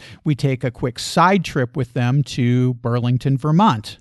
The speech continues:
which is a nice road trip if you're in Boston. And all the places Lizzie and Sam talked about this week, they're in the show notes. You can get them at radiomisfits dot com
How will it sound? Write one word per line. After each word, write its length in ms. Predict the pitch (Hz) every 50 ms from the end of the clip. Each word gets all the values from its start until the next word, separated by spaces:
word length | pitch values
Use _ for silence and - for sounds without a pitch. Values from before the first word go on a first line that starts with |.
| _ _
which 200 | - 135 120 -
is 280 | 147 131 127 117 - 147
a 60 | 120
nice 340 | 120 123 123 123 - - -
road 240 | 123 123 120 117
trip 320 | - - 127 120 117 120 -
if 240 | 120 113 - - -
you're 300 | 113 117 113 117 - -
in 220 | - 135 110 107 107
Boston. 440 | 107 101 - - - - - - - _ _ - - - - - - -
And 160 | 165 139 135
all 180 | - - 160 180
the 100 | 180 165
places 500 | - - 175 175 160 - 175 156 127 160
Lizzie 260 | 165 160 123 160 151
and 120 | 143 131
Sam 260 | - - 151 143 143
talked 280 | 123 - 151 143 - -
about 220 | 147 127 117 -
this 220 | - 156 143 - -
week, 240 | 180 175 165 - - - - - _ -
they're 220 | - 160 165 170
in 80 | 170 165
the 60 | 156
show 220 | - - 165 139
notes. 420 | 131 120 113 117 123 - - - -
You 120 | - 156 135
can 140 | - 131
get 160 | 123 127 120 -
them 160 | 131 120 113
at 60 | -
radiomisfits 840 | - 123 131 131 131 131 127 127 123 123 - - - 127 120 - -
dot 260 | - 117 113 - -
com 280 | - 143 147 156 165